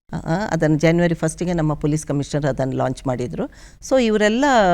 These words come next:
ಏನು ಈ ಟ್ರೈನಿಂಗ್‌ನ ಕಲ್ತ ಮೇಲೆ ಅದರಲ್ಲಿ ಒಂದು ಸೆಲೆಕ್ಟೆಡ್ ಒಂದು ಫೋರ್ ಫೈವ್ ವಿಮೆನ್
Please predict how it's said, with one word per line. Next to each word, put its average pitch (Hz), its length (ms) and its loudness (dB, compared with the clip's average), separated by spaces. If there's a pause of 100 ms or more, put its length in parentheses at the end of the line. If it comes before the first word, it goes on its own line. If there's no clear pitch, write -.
(520)
ಏನು 160 420 0
ಈ 170 240 0
ಟ್ರೈನಿಂಗ್‌ನ 214 540 0
ಕಲ್ತ 165 360 -2
ಮೇಲೆ 151 260 -2 (320)
ಅದರಲ್ಲಿ 254 260 -2
ಒಂದು 190 480 0
ಸೆಲೆಕ್ಟೆಡ್ 247 480 -4
ಒಂದು 170 180 0
ಫೋರ್ 180 240 -4
ಫೈವ್ 151 500 0
ವಿಮೆನ್ 151 360 0